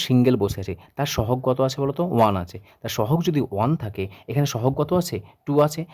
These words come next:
তাহলে প্রথম কাজ হবে আমাদের এক্স স্কয়ারের সহগকে ওয়ান করা। তাহলে লিখে নাও এখানে, ইন্টিগ্রেশন ডিএক্স upon, প্রথমে এক্স স্কয়ার যে সহগটা আছে, সেই সহগটা কমন নাও, দুই কমন নিলাম। তাহলে কত হবে এটা আমাদের? এটা হবে আমাদের এক্স স্কয়ার প্লাস, যেহেতু দুই কমন নিয়ে নিয়েছে, এখানে আছে আট, তাহলে এটা হয়ে যাবে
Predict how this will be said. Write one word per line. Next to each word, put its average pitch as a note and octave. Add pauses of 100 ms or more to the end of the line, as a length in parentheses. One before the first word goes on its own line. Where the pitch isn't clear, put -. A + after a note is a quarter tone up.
তাহলে A2+
প্রথম D#3 (120)
কাজ G2+
হবে A#2
আমাদের C3 (300)
এক্স - (100)
স্কয়ারের A#2+
সহগকে A2
ওয়ান A#2 (100)
করা। F#2+ (240)
তাহলে A2+
লিখে B2
নাও D3
এখানে, F3 (500)
ইন্টিগ্রেশন G#2+ (380)
ডিএক্স B2 (120)
upon, G2+ (200)
প্রথমে C3+ (100)
এক্স A2+
স্কয়ার C3
যে B2
সহগটা A#2
আছে, C3
সেই C3
সহগটা A2 (100)
কমন A2
নাও, D#3 (340)
দুই A2+ (120)
কমন G2+
নিলাম। B2 (640)
তাহলে A2+
কত C3+
হবে B2+
এটা C3
আমাদের? D3 (260)
এটা G2+
হবে A2
আমাদের G2+ (160)
এক্স - (100)
স্কয়ার D#3 (320)
প্লাস, G2+ (100)
যেহেতু A#2
দুই B2+
কমন A#2
নিয়ে F#3+
নিয়েছে, A#2+
এখানে G#2+
আছে G2+ (140)
আট, D3 (160)
তাহলে -
এটা F#2+
হয়ে G2+
যাবে G2+